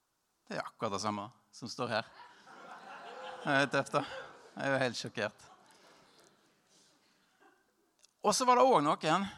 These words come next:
vi leser dette her først. De skriftlærde anklaget Jesus for Guds bespottelse. Eh, de, de, de ville ha han korsfestet.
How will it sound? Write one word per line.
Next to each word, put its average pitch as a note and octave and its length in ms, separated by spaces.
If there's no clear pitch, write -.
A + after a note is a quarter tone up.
vi F#3 300
leser D3+ 260
dette A#2 160
her G2+ 80
først. F#2 320
De D#3+ 160
skriftlærde - 720
anklaget C3 600
Jesus B2+ 340
for C#3+ 160
Guds E3 300
bespottelse. - 720
Eh, D3 320
de, D#3+ 140
de, E3+ 120
de G3+ 140
ville G3+ 100
ha G3+ 140
han F3 100
korsfestet. E3+ 720